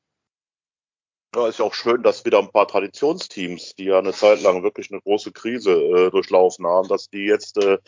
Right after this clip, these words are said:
äh, ja, wieder für Furore sorgen, ne? Frankfurt braucht man nur Europa League zu, zu gucken, was die da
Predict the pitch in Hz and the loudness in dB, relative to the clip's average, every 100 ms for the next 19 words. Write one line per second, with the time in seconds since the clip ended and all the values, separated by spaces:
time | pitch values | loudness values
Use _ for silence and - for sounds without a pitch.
0 | - - _ _ 110 107 117 113 113 117 | -20 -20 _ _ 0 2 4 4 4 0
1 | 113 110 110 101 139 120 101 98 87 92 | 0 -4 0 4 4 4 2 2 0 -2
2 | 95 - 98 95 - 113 - 107 104 101 | -2 0 0 0 -2 -4 -2 -2 -2 -4
3 | 104 98 90 120 110 98 90 - 90 - | -2 0 0 -2 -4 -4 -8 -12 -16 -16
4 | 92 - 95 104 - 95 92 107 98 98 | -16 -14 -6 -6 -6 -6 -6 -2 2 4
5 | 98 | 4